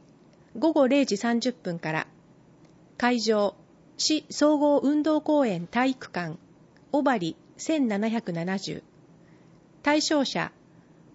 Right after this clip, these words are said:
平成十三年四月二日から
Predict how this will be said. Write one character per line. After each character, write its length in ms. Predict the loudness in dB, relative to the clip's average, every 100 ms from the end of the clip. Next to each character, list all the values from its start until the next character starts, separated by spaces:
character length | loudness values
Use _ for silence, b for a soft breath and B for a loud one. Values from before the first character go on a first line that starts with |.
| _
平 220 | 0 0
成 200 | 2 0
十 220 | 2 0
三 320 | 0 0 0 0
年 220 | -2 -6 -6
四 140 | -2
月 280 | 0 2 0
二 180 | -2 -6
日 140 | -4
か 120 | -2
ら 200 | 0 -2